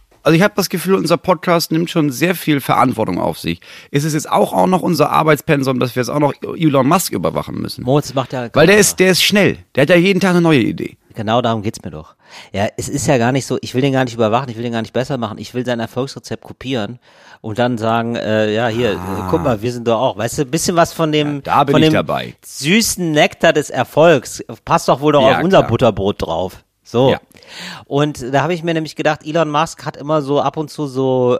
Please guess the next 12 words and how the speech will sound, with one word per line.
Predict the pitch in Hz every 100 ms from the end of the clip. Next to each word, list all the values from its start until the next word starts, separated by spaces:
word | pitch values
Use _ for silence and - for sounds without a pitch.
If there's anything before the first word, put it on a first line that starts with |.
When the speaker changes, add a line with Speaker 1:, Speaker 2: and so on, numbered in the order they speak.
| -
Speaker 2:
Prognosen, | - 120 127 147 143 92
ne? | 92 135 214 _ -
Macht | 107 -
er? | 143 226 _ -
Prognosen. | 117 120 143 156
Speaker 1:
Mhm. | 220 _ _ - - - -
Speaker 2:
Und | 135 139
dann | 143 143
stimmt | - 170 180 -
immer | 131 120
die | 113
Hälfte. | 110 120 - 185 330